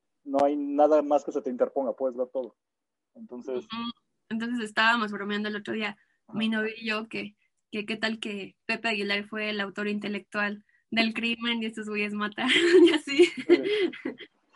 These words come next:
Speaker 2: Pero ya, ese era el, ese era el güey chismecito que yo traía. La neta también está como muy
Speaker 1: Nah,
Speaker 2: meh.
Speaker 1: está, está bueno, está bueno. Tiene,
Speaker 2: Pero
Speaker 1: tiene hasta su,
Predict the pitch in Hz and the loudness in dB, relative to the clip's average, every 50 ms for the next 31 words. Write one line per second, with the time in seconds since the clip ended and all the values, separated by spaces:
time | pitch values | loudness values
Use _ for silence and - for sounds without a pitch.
0 | - - - - - - - 330 349 - 320 330 - - 349 415 466 453 403 359 | -12 -10 -10 -10 -12 -12 -12 -12 -14 -14 -16 -18 -12 -6 -4 0 2 2 2 0
1 | - - _ _ - 247 240 240 240 240 233 233 - - - - 311 302 339 339 | -2 -4 _ _ 0 2 4 4 4 4 2 0 -2 -10 -6 -4 2 4 6 8
2 | 339 339 302 - - 302 311 302 392 359 311 262 247 262 269 254 - 285 254 226 | 8 6 4 2 -2 -4 -4 0 0 0 0 0 0 -2 -2 -2 -4 -2 -2 -2
3 | 202 208 226 220 - 247 247 - 208 202 208 208 208 214 208 202 220 247 262 277 | -2 -4 -6 -6 -6 -6 -4 -4 -2 -2 -2 -4 -2 -4 -4 -2 -2 -2 -2 -2
4 | 302 370 370 - 220 220 226 226 226 - 233 - 214 208 208 208 220 220 214 220 | -2 -2 -4 -4 -4 -4 -4 -4 -6 -8 -6 -6 -4 -2 -2 -2 -2 -4 -6 -8
5 | - - 208 208 208 214 214 202 202 202 202 202 208 208 208 208 208 _ _ _ | -8 -8 -8 -8 -6 -6 -6 -6 -4 -4 -4 -4 -4 -4 -4 -6 -8 _ _ _
6 | _ _ _ _ _ - 180 170 165 - 320 359 427 - 233 220 202 165 - - | _ _ _ _ _ -8 -2 0 2 4 2 2 2 2 0 0 0 0 -2 -6
7 | _ - - 220 - 330 330 247 - - 135 127 123 - - 170 143 131 127 120 | _ -12 -6 2 4 6 6 6 4 4 0 -2 -4 0 2 4 6 6 4 4
8 | 120 117 107 104 101 104 _ - - 143 - 247 247 247 254 269 - - - 196 | 2 -4 -8 -10 -14 -16 _ -12 -8 -2 2 4 4 4 4 4 2 4 6 4
9 | 185 - 180 151 - - | 6 6 2 0 0 -4